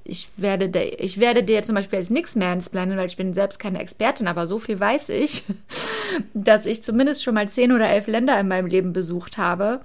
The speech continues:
dass Amerika nicht so das Nonplusultra ist, wie du denkst.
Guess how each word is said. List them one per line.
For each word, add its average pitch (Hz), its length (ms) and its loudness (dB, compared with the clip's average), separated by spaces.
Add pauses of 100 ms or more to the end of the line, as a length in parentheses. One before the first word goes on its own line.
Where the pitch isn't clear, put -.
dass 214 440 2
Amerika 226 480 0
nicht 247 220 2
so - 80 -6
das 262 220 -4
Nonplusultra 233 840 -2
ist, - 200 -2
wie 233 100 -2
du 214 140 -2
denkst. - 720 0